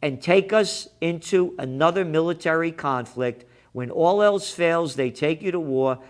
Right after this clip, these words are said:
So donate to occupy peace dot com. And again, follow me on Twitter and, and keep spreading the word.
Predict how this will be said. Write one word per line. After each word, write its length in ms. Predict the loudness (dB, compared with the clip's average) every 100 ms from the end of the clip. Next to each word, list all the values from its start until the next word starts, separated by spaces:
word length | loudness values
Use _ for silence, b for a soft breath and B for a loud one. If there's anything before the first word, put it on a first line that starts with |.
| B
So 240 | -10 -6 -6
donate 920 | 6 8 8 4 2 0 -4 _ _
to 120 | -4 -2
occupy 680 | 2 2 2 -2 2 0
peace 420 | 0 -4 -4 -6
dot 340 | 0 0 0 -4
com. 380 | -4 -4 -6 -16 _ _ _ _ -10
And 140 | -6
again, 340 | -2 0 -2
follow 420 | -4 0 2 2 0
me 200 | -4 -4
on 180 | -6
Twitter 540 | -10 -2 0 2 0 -6 -18 _ _ _ _ _
and, 240 | -12 -10 -10
and 200 | -12 -6
keep 260 | -4 -4
spreading 520 | -8 -10 -2 0 0 -2
the 60 |
word. 480 | 0 2 2 0 -6